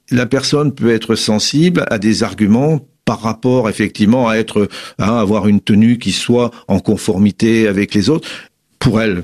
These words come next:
ça la gêne pas, hein. Mais elle, elle a ce, elle, elle, il y a cette, cette notion de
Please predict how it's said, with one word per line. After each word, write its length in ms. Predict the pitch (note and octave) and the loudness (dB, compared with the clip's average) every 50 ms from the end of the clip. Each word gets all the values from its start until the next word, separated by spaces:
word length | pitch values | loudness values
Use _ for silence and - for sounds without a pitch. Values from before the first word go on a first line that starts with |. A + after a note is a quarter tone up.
| - | -10
ça 160 | - - - E2 | -10 -6 -4 -2
la 100 | D#2+ D#2+ | -2 -2
gêne 240 | D2+ E2 F2+ F#2 | -2 2 0 0
pas, 320 | F#2 - D3+ C3 F2+ - _ _ _ _ _ _ _ _ _ _ - - | 2 0 -2 -2 -2 -6 _ _ _ _ _ _ _ _ _ _ -6 -4
hein. 180 | F2+ G#2 C3+ - - - - - | -2 -2 -4 -6 -12 -20 -10 -2
Mais 240 | - B2 C#3 E3+ - - | 0 2 2 2 0 -2
elle, 180 | - - D3 - - | -2 -2 0 0 0
elle 140 | C3+ C3 C#3 | 0 0 0
a 100 | D3 C#3 | 0 -2
ce, 280 | - - C#3+ C3+ - - | -2 -2 0 0 0 2
elle, 180 | B2 C#3+ C3 - C3 C3 B2 C3 | 0 0 0 0 0 0 0 0
elle, 80 | - - E2+ E2+ - B2+ - - | -2 -4 -10 -18 -20 -14 -4 0
il 80 | - C3 | 2 2
y 60 | C3+ | 2
a 60 | A2 F#2 | 2 0
cette, 440 | - - B2+ C3 - - C3+ B2+ - | -2 -2 -2 -2 0 0 2 2 2
cette 220 | - C3+ A#2 - | 0 -2 0 0
notion 300 | C3+ C#3 C3+ - D3+ C#3+ | 0 0 2 2 2 2
de 180 | B2 B2 A#2+ | 2 2 0